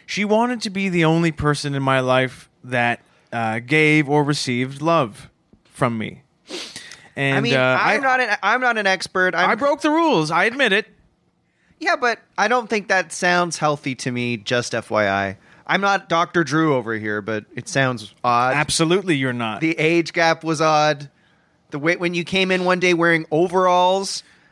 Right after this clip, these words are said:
Speaker 1: Well, she
Speaker 2: that she made
Speaker 1: redesigned
Speaker 2: you
Speaker 1: my
Speaker 2: wear.
Speaker 1: look.
Speaker 2: Ugh.
Speaker 1: It's fine.
Speaker 2: Bill, all I'm saying is, I'm sorry for you, but this is a blessing in disguise. Thank God this happened. That's all I'm gonna say.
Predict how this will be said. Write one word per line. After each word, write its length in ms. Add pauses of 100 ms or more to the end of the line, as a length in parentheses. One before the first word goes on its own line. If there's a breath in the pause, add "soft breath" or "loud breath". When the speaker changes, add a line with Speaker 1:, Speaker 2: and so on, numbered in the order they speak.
(340 soft breath)
Speaker 1:
Well, 80
she 140
Speaker 2:
that 80
she 120
made 100
Speaker 1:
redesigned 240
Speaker 2:
you 40
Speaker 1:
my 180
Speaker 2:
wear. 220
Speaker 1:
look. 140 (1000 loud breath)
Speaker 2:
Ugh. 100 (140)
Speaker 1:
It's 140
fine. 200
Speaker 2:
Bill, 220
all 180
I'm 100
saying 300
is, 400 (580 soft breath)
I'm 160
sorry 340
for 140
you, 160
but 300
this 160
is 140
a 100
blessing 480
in 140
disguise. 760 (640 soft breath)
Thank 300
God 340
this 180
happened. 360
That's 160
all 100
I'm 80
gonna 160
say. 300